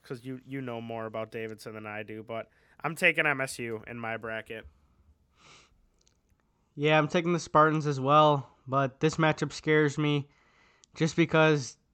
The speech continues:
Speaker 2: Davidson plays so slow that sometimes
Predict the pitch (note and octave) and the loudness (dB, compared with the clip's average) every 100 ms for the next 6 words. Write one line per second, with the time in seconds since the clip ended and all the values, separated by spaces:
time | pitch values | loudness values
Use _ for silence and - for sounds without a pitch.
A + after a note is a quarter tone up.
0 | _ - D3+ D#3 D#3+ D3 E3 D#3+ D#3+ D#3+ | _ 0 2 4 2 0 2 4 4 0
1 | C#3+ _ _ _ _ _ _ _ - C#3+ | -4 _ _ _ _ _ _ _ -6 0
2 | D3+ D#3+ E3 E3 D#3 - - - - - | 4 4 4 2 0 -6 -12 -14 -14 -12
3 | - D3+ D#3 F3 - - D3 D3+ D3+ D#3 | 0 4 6 4 0 -4 2 4 4 2
4 | D3+ C#3 _ _ _ _ _ _ - B2+ | 0 -2 _ _ _ _ _ _ -8 -8
5 | - D#3 D#3 D3 D3 D3+ D3 D3 C#3 - | -2 0 0 2 2 2 0 -2 -6 -14